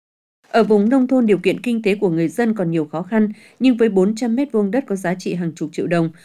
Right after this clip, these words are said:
ông Tạ Văn Bình đã sẵn sàng hy sinh lợi ích riêng để vì cái chung. Nhờ đó đã tạo sức lan tỏa mạnh mẽ để thôn vận động được nhiều hộ gia đình tham gia đóng góp công sức, tiền của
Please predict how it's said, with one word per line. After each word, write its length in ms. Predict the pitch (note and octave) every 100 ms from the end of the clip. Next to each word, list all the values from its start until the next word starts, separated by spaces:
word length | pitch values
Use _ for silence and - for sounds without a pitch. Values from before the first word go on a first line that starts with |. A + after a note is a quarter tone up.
| - _
ông 180 | C4
Tạ 160 | B3+ G#3
Văn 180 | A#3 A3+
Bình 140 | F#3+ E3+
đã 80 |
sẵn 220 | F3 G#3 C4+
sàng 220 | A3+ F3
hy 180 | A3+ A3+
sinh 240 | A#3 G#3+
lợi 100 | F#3+
ích 180 | C4 C4+
riêng 320 | A3+ A3+ G#3+
để 120 | D#3+
vì 180 | D#3+ D3
cái 220 | - D3 F3
chung. 260 | A3 G#3 - - _
Nhờ 140 | A3+ G3+
đó 240 | F#3 F#3
đã 120 | G3+
tạo 160 | - -
sức 200 | - D4
lan 200 | B3 A3
tỏa 140 | F#3
mạnh 280 | D#3 D#3+ D#3+
mẽ 180 | E3+ B3+
để 160 | A3+ -
thôn 160 | A#3
vận 200 | G#3+ D#3
động 160 | D#3+ C#3+
được 80 | D#3
nhiều 200 | D#3+ D#3+
hộ 140 | E3
gia 160 | - A3
đình 220 | F#3 D3
tham 180 | G#3 G3
gia 120 | F#3+
đóng 220 | F3 D#3+ E3+
góp 120 | C4 -
công 200 | G#3 F#3
sức, 180 | D4 -
tiền 180 | F3 D#3+
của 240 | F3